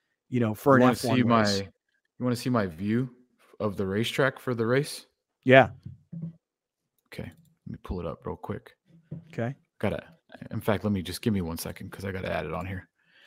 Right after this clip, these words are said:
Speaker 2: But yeah, uh, <laughs> I, I've seen, I, I've been, like, nonstop with, with Vegas and looking at what it looks like. Uh, but this will be my view so this is the main
Speaker 1: Oh, wow.
Speaker 2: straightaway right behind the Aria sign.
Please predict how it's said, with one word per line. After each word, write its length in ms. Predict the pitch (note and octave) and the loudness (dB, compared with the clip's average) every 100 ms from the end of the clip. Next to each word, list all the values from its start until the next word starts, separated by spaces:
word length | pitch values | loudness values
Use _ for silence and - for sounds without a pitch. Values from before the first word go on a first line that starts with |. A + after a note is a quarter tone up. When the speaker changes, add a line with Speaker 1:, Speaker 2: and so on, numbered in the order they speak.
| - - | 0 12
Speaker 2:
But 60 | |
yeah, 200 | C#3+ B2+ | 12 12
uh, 440 | A2+ A2 G#2+ G2+ - | 12 10 10 8 6
<laughs> 40 | |
I, 140 | C3 C3 | 8 10
I've 140 | B2+ | 10
seen, 220 | D3+ C#3 - | 8 8 10
I, 160 | C3+ C#3+ | 10 12
I've 200 | C3 C#3 | 10 10
been, 140 | F#3 | 10
like, 180 | E3 B2+ | 12 10
nonstop 640 | B2 C3 A#2+ - C3 A2+ - | 12 10 10 10 10 10 4
with, 260 | A2 - | 2 2
with 220 | A2 G#2 - | 0 0 4
Vegas 420 | A2 G#2 G2 - | 4 4 2 0
and 80 | G#2+ | 0
looking 260 | G#2 G#2+ | 2 2
at 100 | G2+ | 0
what 140 | F2+ G#2 | 0 -2
it 60 | |
looks 260 | F#2+ G2+ - | -2 -4 -4
like. 240 | G2+ - _ _ - - - | -4 -4 _ _ -20 -20 -4
Uh, 180 | - F#2+ | 2 2
but 200 | G2 G#2 | 2 4
this 180 | C#3+ - | 4 4
will 80 | A#2 | 4
be 320 | B2 A#2 - | 6 4 4
my 220 | A#2 C3+ | 8 8
view 240 | G#2+ F2+ - _ | 8 0 -8 _
so 120 | - B2 | 4 4
this 120 | B2+ | 6
is 80 | C3+ | 8
the 100 | B2+ | 10
main 220 | C3+ D3 | 12 12
Speaker 1:
Oh, 60 | |
wow. 80 | C#3 | 12
Speaker 2:
straightaway 380 | C#3 D3 C3+ A#2+ | 12 12 12 10
right 220 | A2 A#2+ | 8 6
behind 300 | B2+ C3+ C3+ | 8 8 10
the 60 | A#2+ | 8
Aria 480 | A2 B2+ C#3 D#3 D#3 | 10 10 12 12 10
sign. 380 | F3+ F3 F#3 | 6 4 2